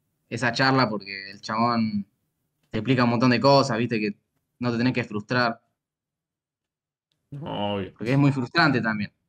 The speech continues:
Speaker 1: El bug bounty tenés que, que pegarle al éxito, tener éxito siempre,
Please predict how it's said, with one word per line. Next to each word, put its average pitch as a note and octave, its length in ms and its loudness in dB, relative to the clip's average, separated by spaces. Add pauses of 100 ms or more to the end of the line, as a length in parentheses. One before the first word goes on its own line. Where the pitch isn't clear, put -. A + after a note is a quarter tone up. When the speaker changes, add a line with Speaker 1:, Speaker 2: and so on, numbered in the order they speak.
(260)
Speaker 1:
El G2 140 -12
bug A#2 180 -2
bounty C#3 260 4
tenés B2+ 260 -2
que, G#2+ 440 -4 (1400)
que A#2 100 -6
pegarle C3+ 300 2
al B2 160 2
éxito, A2 340 -2
tener C#3 260 0
éxito C3 360 -2
siempre, C#3 340 -2